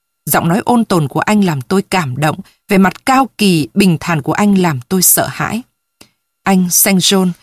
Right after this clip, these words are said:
anh hãy bỏ qua cho tôi câu ấy. Nhưng cũng là lỗi tại anh nên tôi mới bực mình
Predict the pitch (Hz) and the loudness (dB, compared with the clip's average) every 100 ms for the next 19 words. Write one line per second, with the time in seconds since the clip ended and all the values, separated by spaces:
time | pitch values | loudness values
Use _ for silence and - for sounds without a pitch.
0 | _ _ _ _ _ 240 214 165 262 240 | _ _ _ _ _ -2 0 0 0 2
1 | 208 127 - 165 190 285 254 220 202 190 | 2 0 -2 -2 -2 -2 -2 0 0 0
2 | - 165 180 269 _ _ _ _ 214 226 | -2 -2 -4 -8 _ _ _ _ 2 4
3 | 214 214 - 262 247 170 143 139 170 - | 2 0 0 2 2 2 -2 0 0 0
4 | 185 - 214 220 208 226 226 220 220 202 | -2 -2 -2 -2 0 0 2 2 4 4
5 | 247 190 - 175 160 | 4 2 2 2 2